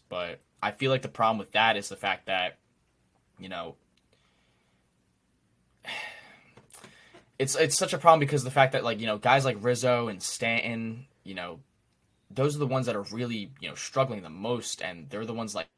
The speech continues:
clogging up s-, the heart of the lineup to the point where it's like, you know, you really don't have so much, like, like, I don't know, I feel like there's just not much leeway, and then, you know, you're getting rid of pieces, and, you know, then it's just, I feel like your whole ti-, your, the entire team,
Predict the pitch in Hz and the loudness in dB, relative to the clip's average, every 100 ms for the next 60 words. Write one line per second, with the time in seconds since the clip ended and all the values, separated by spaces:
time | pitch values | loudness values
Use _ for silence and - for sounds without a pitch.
0 | - - 120 120 101 98 107 104 _ _ | -20 -2 4 4 4 -2 -2 -4 _ _
1 | - - - - - 135 131 104 92 98 | -14 -12 -6 -6 2 2 2 -6 -6 -4
2 | 113 101 - 95 110 101 98 87 92 90 | -4 -6 -10 -12 -10 -8 -8 -10 -12 -12
3 | 95 90 101 - - 131 139 104 110 - | -14 -12 -14 -16 -10 -6 -4 -6 -10 -6
4 | 107 107 - 107 107 104 - - - 90 | -6 -6 -4 -4 -2 -4 -6 -14 -12 -12
5 | - _ _ _ - _ - - 110 104 | -14 _ _ _ -20 _ -8 -2 -2 -2
6 | 95 120 110 101 - 104 101 101 101 101 | -4 -6 -6 -10 -10 -4 -2 -2 -10 -8
7 | 113 110 113 110 95 92 95 95 92 - | -8 -4 -2 -2 -6 -8 -8 -8 -12 -4
8 | 127 113 104 123 117 123 117 123 117 101 | -2 -2 -4 -4 -4 -6 -4 -6 -6 -8
9 | 92 87 - _ _ _ _ _ _ 101 | -12 -14 -20 _ _ _ _ _ _ -14
10 | 87 85 - 127 117 - 90 - 104 92 | -14 -10 -4 -4 -4 -8 -10 -8 -8 -8
11 | 104 101 - 107 98 98 95 98 92 123 | -8 -8 -8 -10 -10 -12 -12 -14 -4 -2
12 | 104 - 104 95 | -2 -4 -10 -10